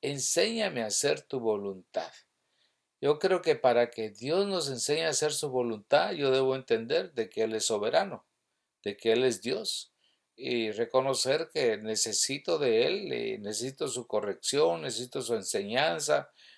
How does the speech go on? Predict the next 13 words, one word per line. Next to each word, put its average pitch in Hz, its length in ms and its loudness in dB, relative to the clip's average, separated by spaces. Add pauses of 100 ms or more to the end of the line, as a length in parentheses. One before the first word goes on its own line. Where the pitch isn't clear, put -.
(160)
necesito, 123 960 2
pues, 107 380 -2
eh, 107 140 0
su 117 220 -4
dirección, 110 840 0
¿verdad? - 400 -2 (380)
Necesito 156 600 0
de 156 220 4
Él, 160 300 -4
pero 127 180 2
yo 147 260 2
tengo 190 420 0
que 180 400 -2